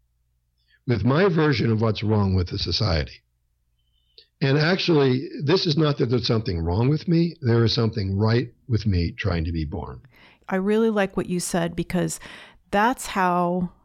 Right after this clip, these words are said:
Speaker 2: and why Jungian analysis saved me, and why Jungian analysis resonated with me as opposed to all the other therapies out there that I tried before, which to me focused on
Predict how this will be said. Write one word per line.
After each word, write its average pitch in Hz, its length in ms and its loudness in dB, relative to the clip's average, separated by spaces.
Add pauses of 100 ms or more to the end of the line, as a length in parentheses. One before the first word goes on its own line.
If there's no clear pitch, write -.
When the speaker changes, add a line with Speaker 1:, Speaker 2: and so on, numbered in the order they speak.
(100)
Speaker 2:
and 175 200 -2
why 175 580 0
Jungian 190 400 0
analysis 170 580 -2
saved 175 480 -2
me, 165 480 -4 (540)
and 185 220 0
why 180 280 0
Jungian 196 380 2
analysis 180 640 -2 (100)
resonated 180 800 0
with 165 260 -4
me 180 440 0
as 165 160 -4
opposed - 340 -6
to - 80 -4
all 170 240 -2
the 180 140 0
other 170 180 -2
therapies 165 500 -4
out - 220 -6
there 156 160 -4
that 156 160 -4
I 135 80 -4
tried 156 360 -8
before, - 720 -8 (460)
which 180 480 -4
to 196 120 0
me 196 320 2
focused 175 540 -4
on 165 340 0